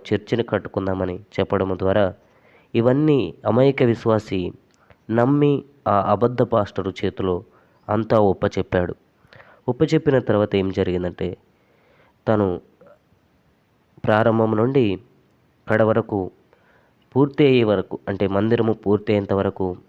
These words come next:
మనము కలిసికట్టుగా పని చేసుకుందాం అంటాడు. తర్వాత, "నా చర్చి, ఇది నా సొత్తు,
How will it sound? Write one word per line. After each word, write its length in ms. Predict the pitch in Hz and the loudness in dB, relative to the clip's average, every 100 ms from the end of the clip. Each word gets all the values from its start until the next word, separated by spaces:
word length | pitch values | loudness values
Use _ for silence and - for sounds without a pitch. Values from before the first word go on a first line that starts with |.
| - | -6
మనము 260 | 95 92 - _ _ _ _ _ _ _ _ _ | -4 -4 -6 _ _ _ _ _ _ _ _ _
కలిసికట్టుగా 760 | 113 127 135 131 123 117 107 113 | 0 2 0 -2 -2 -2 -2 -2
పని 260 | 110 98 101 - | -2 -2 -2 -4
చేసుకుందాం 540 | 101 - 98 95 90 95 _ - | -6 -4 -4 -4 -4 -8 _ -10
అంటాడు. 420 | 90 90 90 92 - _ - _ _ _ | -6 -2 -2 -4 -10 _ -20 _ _ _
తర్వాత, 580 | 120 135 139 127 107 101 - _ _ _ _ _ _ _ _ _ _ 104 | 2 4 2 2 0 0 -6 _ _ _ _ _ _ _ _ _ _ -2
"నా 200 | 117 117 | 0 0
చర్చి, 560 | - 120 117 131 101 - _ _ _ _ _ _ _ _ - | 0 -2 0 -2 -2 -8 _ _ _ _ _ _ _ _ -6
ఇది 160 | 110 107 | -2 2
నా 180 | 98 | 2
సొత్తు, 600 | 98 117 110 135 131 92 | 2 -2 -2 0 0 -2